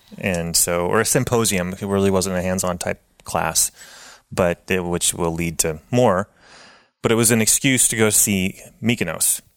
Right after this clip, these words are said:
So we, uh, we took off. We had mentioned it in the last episode that we were gonna be going to Mykonos. That's why we titled it, uh, Zorba Life Lessons.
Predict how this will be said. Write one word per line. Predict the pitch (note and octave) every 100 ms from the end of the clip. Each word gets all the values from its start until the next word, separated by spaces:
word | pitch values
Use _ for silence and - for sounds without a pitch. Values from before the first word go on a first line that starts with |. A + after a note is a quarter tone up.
| _ _ _
So | - - F#2 F2
we, | F2 G2 G2+ G2+
uh, | G2 G2+ G2 G2
we | G2+
took | G#2 B2 A#2
off. | C#3 B2
We | B2
had | A#2+
mentioned | B2+ E3 E3+ C#3
it | C3
in |
the | A#2
last | G#2 G2+
episode | G#2 G2 - G2
that | F#2
we | F2+
were |
gonna | F2+ F2+
be | F2
going | G2 G2 G2
to | G2+
Mykonos. | F#2+ F2+ F2+
That's | - -
why | F2
we | E2+ E2+
titled | - F#2 F2 E2
it, | D#2+ _ - -
uh, | F#2+ E2+ E2 - - -
Zorba | F#2 G2 F#2 F2+
Life | F2+ F2+ -
Lessons. | D#2+ - E2+ G2